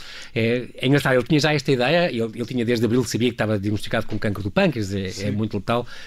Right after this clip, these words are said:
Speaker 1: que rapidamente o iria levar e assim aconteceu, e, infelizmente, mas, eh, escreve ele, "Quando a morte está próxima as pessoas exa-, exageram sempre." E portanto o que é certo é que, ahm, com aquelas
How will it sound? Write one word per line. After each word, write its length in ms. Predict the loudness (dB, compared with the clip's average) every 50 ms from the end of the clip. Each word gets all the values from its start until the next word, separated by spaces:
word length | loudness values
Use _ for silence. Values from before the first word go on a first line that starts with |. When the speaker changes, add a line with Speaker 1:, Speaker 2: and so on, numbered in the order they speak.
| -12 -6
Speaker 1:
que 80 | -4
rapidamente 500 | -4 -2 -2 0 0 2 2 0 0 0
o 60 | 0 2
iria 160 | 2 2 2
levar 260 | 2 2 0 2 2
e 80 | 0 0
assim 240 | 0 2 2 2
aconteceu, 560 | 2 2 0 -2 -2 -2 -2 0 0 0 0 -2
e, 160 | -4 -4 -4
infelizmente, 540 | -6 -4 -4 -4 -2 0 -2 -2 -2 -6 -10 -18 -18 -18 -16 -16 -18 -4 0
mas, 340 | 2 4 4 2 0 0 0
eh, 140 | 0 0 0 -2 -6 -6
escreve 400 | -8 0 2 2 4 4 4 4
ele, 140 | 2 2 2
"Quando 220 | 2 2 4 4
a 20 | 4
morte 200 | 4 2 2 0
está 180 | -2 -4 -2
próxima 340 | 0 0 -2 -2 -2 -2 -4
as 80 | -4 -4
pessoas 240 | 0 0 0 2 2
exa-, 260 | 2 2 4 4 4
exageram 440 | 2 4 2 2 2 2 2 2 0
sempre." 340 | -2 -4 -6 -8 -8 -14 -16 -16 -12 -10 -10 -10 -10 -10 -4
E 100 | -4 -4
portanto 220 | 2 2 2 2 4
o 40 |
que 80 | 2 2
é 60 | 2
certo 280 | 4 4 2 2 2 -2
é 40 | -2
que, 260 | 2 4 4 4 2 0 -8 -12 -14 -12 -2 2
ahm, 580 | 4 4 6 4 4 2 2 2 2 0 -2 -4 -6 _
com 140 | 2 4
aquelas 680 | 4 4 4 2 4 4 4 4 2 0 -4 -6 _